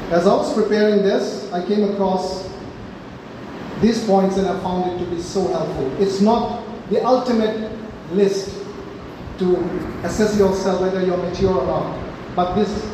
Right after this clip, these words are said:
few points that I feel is helpful.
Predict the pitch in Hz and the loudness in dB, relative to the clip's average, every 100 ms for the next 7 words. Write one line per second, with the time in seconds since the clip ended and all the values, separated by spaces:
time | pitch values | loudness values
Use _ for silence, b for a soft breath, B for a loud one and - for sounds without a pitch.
0 | - 214 220 214 - 190 180 175 - - | 0 2 2 0 2 4 4 2 -2 -6
1 | - 185 190 185 175 180 175 - - 175 | -2 2 2 2 0 -2 -4 -4 -2 -2
2 | 175 139 | -2 -4